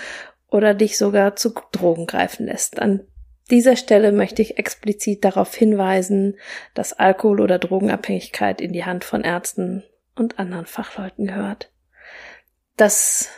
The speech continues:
innere Kind ruft Selbstzweifel in uns wach und lässt uns immer wieder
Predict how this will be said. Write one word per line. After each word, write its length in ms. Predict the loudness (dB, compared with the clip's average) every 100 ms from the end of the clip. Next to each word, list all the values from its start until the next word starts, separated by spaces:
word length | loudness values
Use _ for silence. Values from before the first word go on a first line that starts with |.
| -20 -20 _
innere 360 | 0 4 4 2
Kind 720 | -4 0 2 2 -4 -12 -16 _ _ _ _ _ _ _
ruft 240 | -2 0
Selbstzweifel 720 | -2 -2 -4 -6 -6 -6 -8 -8
in 100 | -8
uns 200 | -10 -10
wach 260 | -12 -12
und 420 | -8 -6 -6 -10 -20 -20 -20 -20 -20 -20 _ _
lässt 340 | -4 -4 -8
uns 500 | -4 0 0 0 -4
immer 340 | 0 2 4
wieder 560 | 2 2 2 2 -2 -8